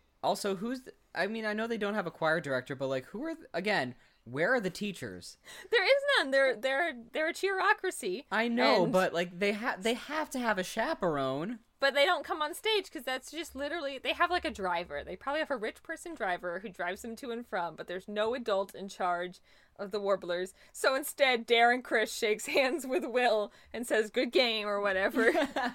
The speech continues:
Speaker 1: <laughs> Yup. Yeah. So I guess everybody wins and no one wins. Um,
Speaker 2: Yeah.
Speaker 1: we cut back to, uh, Emma and Will.
Speaker 2: Yeah, he's showing off his trophy, if you know what I mean.
Speaker 1: And she's showing off her, not engagement ring,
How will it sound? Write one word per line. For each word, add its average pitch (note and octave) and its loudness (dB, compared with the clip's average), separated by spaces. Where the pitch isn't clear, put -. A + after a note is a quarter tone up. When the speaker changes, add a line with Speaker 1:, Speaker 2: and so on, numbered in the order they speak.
Speaker 1:
<laughs> - -18
Yup. F3+ 2
Yeah. C#3+ -2
So D#3+ -4
I D3 -6
guess D#3+ -2
everybody F3+ 2
wins F3 -2
and C#3 -2
no G#2+ -4
one G2 -8
wins. F2+ -10
Um, A#2 -4
Speaker 2:
Yeah. F#3+ 0
Speaker 1:
we D#3+ -6
cut F#3+ -4
back F#3 -2
to, E3 -2
uh, C#3 2
Emma D3+ -2
and A#2+ -4
Will. A#2+ -2
Speaker 2:
Yeah, G#3 -4
he's F#3+ -10
showing G3+ -2
off F#3+ -2
his F3+ -10
trophy, G#3 -4
if F3+ -4
you E3+ -10
know F3 -4
what F3 -4
I E3+ -6
mean. F3+ -10
Speaker 1:
And A2+ -8
she's F#3 -6
showing C#3+ -4
off C#3+ -4
her, D#3 -4
not A2+ -4
engagement E3 -4
ring, C3+ -4